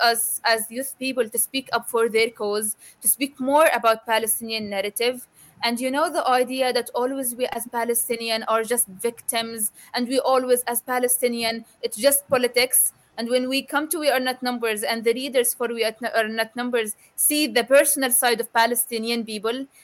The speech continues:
see the idea of they, how they can be human, how they can live, that we are normal people who long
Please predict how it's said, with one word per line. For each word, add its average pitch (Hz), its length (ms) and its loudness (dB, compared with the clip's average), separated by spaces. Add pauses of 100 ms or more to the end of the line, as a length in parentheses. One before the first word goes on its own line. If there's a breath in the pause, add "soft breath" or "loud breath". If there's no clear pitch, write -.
see - 200 0
the 247 140 6
idea 269 400 4
of 247 200 0
they, 233 240 4
how 269 580 2 (240 loud breath)
they 247 220 6
can 247 240 -2
be 247 120 -2
human, 247 520 -4
how 247 180 0
they 247 140 0
can 247 260 -4
live, 240 240 2
that 220 180 -4
we 269 200 0
are 233 360 4 (160)
normal 247 520 2
people 220 320 -2
who 247 240 0
long 254 240 2